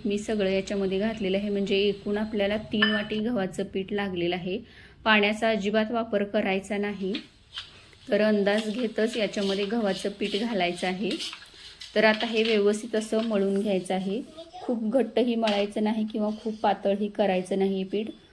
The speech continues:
मध्यम आपण जे, अ, चपातीसाठी करून घेतो त्याप्रमाणेच हे मळून घ्यायचं आहे.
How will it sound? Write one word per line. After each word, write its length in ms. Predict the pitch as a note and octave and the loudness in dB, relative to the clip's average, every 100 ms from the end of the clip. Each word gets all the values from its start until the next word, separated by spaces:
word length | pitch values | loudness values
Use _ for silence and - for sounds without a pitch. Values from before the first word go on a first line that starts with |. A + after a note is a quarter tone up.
| - - | -20 0
मध्यम 360 | A3 G3+ G#3+ A3 | 4 4 4 2
आपण 320 | A3 A3 G#3+ | 2 4 4
जे, 140 | G#3+ | 4
अ, 320 | D#4+ A#3 F#3 F#3+ | 4 4 4 4
चपातीसाठी 600 | G#3 G3+ G#3+ A3 A3 G#3+ A3 | 2 2 2 0 -2 -2 0
करून 380 | A3 G3 G3+ | 2 4 4
घेतो 260 | G#3 A#3+ G3 | 2 0 -2
त्याप्रमाणेच 680 | - G3+ - G3+ G3 F#3+ G3 - | -2 -2 0 2 4 4 2 -2
हे 200 | G3+ A#3 | -2 0
मळून 440 | B3+ F#3+ F3+ F#3 | 0 0 0 -2
घ्यायचं 340 | G3 E3+ E3 | 0 -2 -2
आहे. 220 | F#3+ G3 | -4 -4